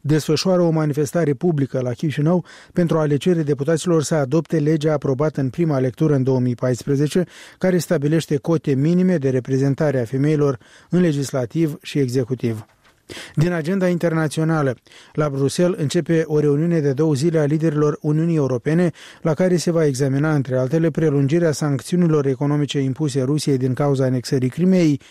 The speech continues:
și sprijinirii separatiștilor proruși din estul Ucrainei. La Moscova, președintele Vladimir Putin va susține o conferință de presă anuală.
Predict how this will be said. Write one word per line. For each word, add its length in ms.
și 200
sprijinirii 600
separatiștilor 800
proruși 520
din 140
estul 300
Ucrainei. 520
La 160
Moscova, 480
președintele 680
Vladimir 460
Putin 420
va 140
susține 460
o 80
conferință 480
de 120
presă 280
anuală. 480